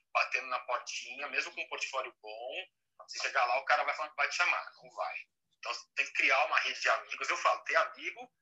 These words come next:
é tudo nessa vida, porque todo mundo anda junto. Então, conforme você vai fotografando pra todo mundo, aí você faz uma agência ali, faz uma agência aqui. O mais legal, assim,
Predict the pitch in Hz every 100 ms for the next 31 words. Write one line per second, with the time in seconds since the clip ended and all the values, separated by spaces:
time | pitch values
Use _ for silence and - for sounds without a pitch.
0 | _ _ - 214 - 240 226 226 220 226
1 | 220 - - - - - 143 170 185 196
2 | 208 233 185 147 113 - _ _ - -
3 | - 185 - 185 269 277 185 156 139 -
4 | _ - 123 - 101 - - 120 117 -
5 | - - 107 113 110 107 117 - - 127
6 | 127 123 127 123 - 131 127 123 123 113
7 | 120 127 123 123 - 131 - - - _
8 | _ - 123 135 151 143 139 139 165 -